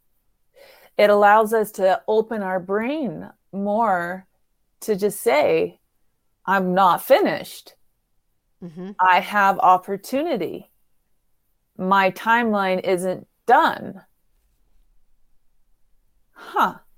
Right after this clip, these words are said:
Speaker 1: And so how, what, what,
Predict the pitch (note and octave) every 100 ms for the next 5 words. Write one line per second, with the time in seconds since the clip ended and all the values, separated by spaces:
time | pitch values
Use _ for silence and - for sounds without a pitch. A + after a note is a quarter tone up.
0 | _ _ _ _ _ _ _ _ _ _
1 | _ _ _ _ _ _ _ - A3 G#3+
2 | - A3 A3 G#3 G3+ D#3 - _ - -
3 | - - - - - C#4 D4+ C4+ F#3+ F3+
4 | G3+ G3+ G#3+ A#3+ A3 A3 B3+ -